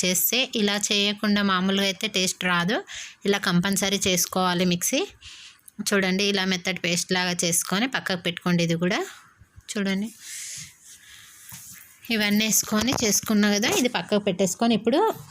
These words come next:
పాలకూర అండి, నేను ఒక మూడు కట్టలంత పాలకూర తీసుకున్నాను. ఇది కట్ చేసి పక్కకు పెట్టుకున్నాను. అలాగే ఇప్పుడు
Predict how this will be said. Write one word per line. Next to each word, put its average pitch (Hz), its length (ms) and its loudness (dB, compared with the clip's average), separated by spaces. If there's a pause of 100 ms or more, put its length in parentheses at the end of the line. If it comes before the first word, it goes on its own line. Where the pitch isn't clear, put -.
పాలకూర 208 460 4 (100)
అండి, 185 160 4 (100)
నేను 190 220 2
ఒక 185 120 -2 (220)
మూడు 196 240 4
కట్టలంత 190 460 0 (100)
పాలకూర 185 420 2 (120)
తీసుకున్నాను. 180 520 2 (420)
ఇది 196 120 4 (180)
కట్ 170 180 0
చేసి 196 220 0
పక్కకు 180 300 -4
పెట్టుకున్నాను. 180 540 2 (1400)
అలాగే 208 240 0
ఇప్పుడు 220 200 2